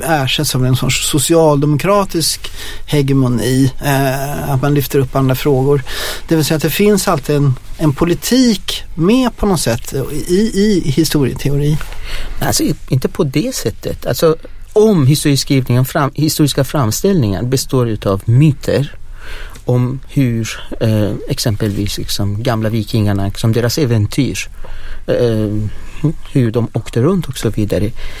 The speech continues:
Speaker 2: Och på det sättet liksom förskönas liksom det förflutna historien, så skapar det liksom en identitet som mer eller mindre kan vara liksom konservativ. Eh, om statsbildningen i sta-,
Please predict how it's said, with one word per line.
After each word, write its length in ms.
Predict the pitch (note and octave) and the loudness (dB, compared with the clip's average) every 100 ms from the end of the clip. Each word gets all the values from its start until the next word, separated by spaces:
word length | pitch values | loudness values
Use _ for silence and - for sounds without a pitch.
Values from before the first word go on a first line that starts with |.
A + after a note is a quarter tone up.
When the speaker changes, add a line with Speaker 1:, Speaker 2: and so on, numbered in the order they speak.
| - - - | -10 -12 -4
Speaker 2:
Och 160 | C3+ B2+ - - - - | -2 -2 -6 -14 -14 -6
på 120 | - | -2
det 100 | C#3 | 0
sättet 220 | - C3+ | 0 -2
liksom 220 | B2 - | -2 -2
förskönas 800 | B2 D3 - - G3 D#3 G#2+ - | 0 0 0 2 4 4 2 -2
liksom 280 | A#2 - G#2+ | -4 -2 0
det 100 | B2+ | 0
förflutna 640 | - A2+ - G2+ - G2+ | 0 -4 -2 -4 -2 -2
historien, 640 | G#2 A2+ - A2 G2+ G2+ A#2 - - - | 0 0 0 0 0 0 -2 -4 -10 -12
så 180 | - F3+ | -2 0
skapar 500 | - - F#3+ A#3 B3 | 0 0 0 0 0
det 60 | |
liksom 280 | D#3+ - A#2 | 0 0 0
en 120 | A#2+ | 2
identitet 520 | A#2+ A2+ G#2 - - A#2 | 2 2 -2 -2 -6 -2
som 260 | B2+ A2+ | 0 2
mer 180 | A#2 A2+ | 4 2
eller 160 | G#2+ G#2 | 2 2
mindre 220 | G#2+ A#2+ | 0 -2
kan 380 | - D3+ F3 D#3 | 0 0 2 2
vara 160 | A2+ | 2
liksom 280 | G#2+ - A2 | 0 -2 -4
konservativ. 680 | - A2 G#2+ G#2 G2 G#2+ G#2 - - - - - | -2 -2 0 -2 -2 -4 -4 -6 -12 -10 -10 -4
Eh, 160 | - A#2+ - | 0 2 2
om 380 | F3 F#3+ D#3+ A#2+ - - | 4 6 6 2 -2 -8
statsbildningen 920 | - - E3 C3+ - F#3+ G3+ F3+ D3+ | -6 -2 0 0 0 2 2 2 2
i 60 | A#2 | 2
sta-, 280 | G#2+ - | 0 -2